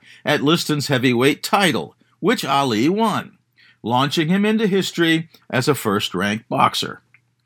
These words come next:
Legend has it that while in the hospital, just after young Cassius's birth, a nurse put the wrong infant in Odetta's bed,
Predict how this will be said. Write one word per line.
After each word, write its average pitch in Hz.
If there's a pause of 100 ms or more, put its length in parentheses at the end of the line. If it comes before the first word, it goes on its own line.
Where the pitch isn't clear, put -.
(320)
Legend 220
has 190
it 185
that 117
while 120
in 131
the 147
hospital, 147 (160)
just 151
after 131
young 117
Cassius's 113
birth, 117 (360)
a 143
nurse 233
put 196
the 151
wrong 151
infant 147
in 110
Odetta's 120
bed, 90